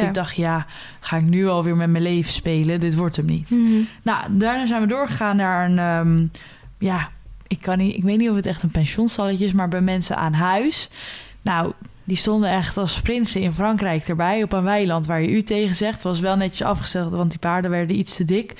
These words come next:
Speaker 2: Dus, eh, k-, kleine stukjes wei, zeg maar, kregen ze dan. En als het dan weer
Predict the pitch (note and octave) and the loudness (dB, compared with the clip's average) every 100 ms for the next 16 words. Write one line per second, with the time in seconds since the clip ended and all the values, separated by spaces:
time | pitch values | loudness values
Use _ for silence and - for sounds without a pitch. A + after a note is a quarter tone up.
0 | - - - F3+ G3 - - F3 E3+ E3+ | -16 -18 -8 0 0 0 -2 0 0 0
1 | E3 - - - G3+ G3 F#3+ - F3 E3 | -4 -8 -18 -8 -2 2 2 0 -2 0
2 | F3 F#3+ F3+ F#3+ - F3 E3 F#3 F3 - | 2 2 0 0 0 0 -2 -2 -2 -2
3 | E3+ E3 E3 E3+ D#3+ D#3 D#3+ - D#3 D3+ | -4 0 0 0 0 2 0 -4 -4 0
4 | D3+ D3+ | 2 0